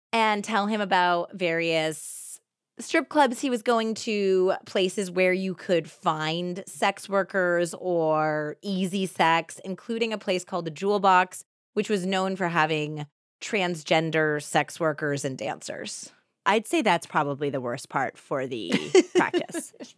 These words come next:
Speaker 1: Probably.
Speaker 2: Money you can get back.
Speaker 1: But your
Speaker 2: You can't
Speaker 1: child's
Speaker 2: get back
Speaker 1: innocence <laughs>
Speaker 2: trauma.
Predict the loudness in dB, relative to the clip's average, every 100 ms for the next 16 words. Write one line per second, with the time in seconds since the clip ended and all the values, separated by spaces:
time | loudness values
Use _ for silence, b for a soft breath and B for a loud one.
0 | _ -8 -8 -8 -16 -20 -20 -20 -20 0
1 | 4 4 4 0 0 0 0 0 -2 -2
2 | 0 2 2 2 -2 -6 -16 -14 0 2
3 | 2 0 4 6 6 6 4 6 6 6
4 | 4 2 -2 -4 -12 -6 -4 -4 0 4
5 | 4 4 0 -2 -6